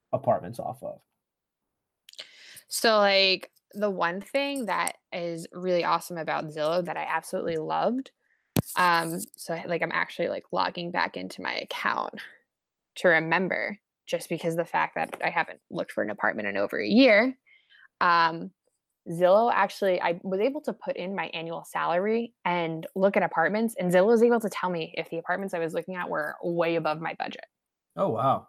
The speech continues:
Speaker 2: Or if they were below my budget, and they was able to, like, and I was able to put in my commute and everything in there. So, like, that's what I kinda found super awesome, because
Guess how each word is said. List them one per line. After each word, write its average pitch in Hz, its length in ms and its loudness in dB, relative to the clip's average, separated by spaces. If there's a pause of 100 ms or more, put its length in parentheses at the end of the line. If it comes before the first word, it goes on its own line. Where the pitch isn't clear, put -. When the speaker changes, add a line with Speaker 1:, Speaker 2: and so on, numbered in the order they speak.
Speaker 2:
Or 175 140 6
if 170 120 2
they 175 120 8
were 160 160 8
below 240 300 8
my 180 160 0
budget, 160 320 0
and 185 100 -2
they 190 60 6
was 185 100 6
able 180 240 4
to, - 120 -4
like, 165 280 -2
and 170 100 -4
I 170 80 2
was 170 120 0
able 220 180 4
to 190 100 -6
put 196 200 0
in 180 160 2
my 156 440 2 (520)
commute 233 560 2
and 220 120 0
everything 226 520 2
in 220 120 0
there. 214 440 0 (1200)
So, - 120 -2
like, 226 160 4
that's 220 280 0
what 240 120 4
I 214 120 2
kinda 190 280 -4
found 175 480 -4
super - 480 0
awesome, 220 460 0
because 175 680 -2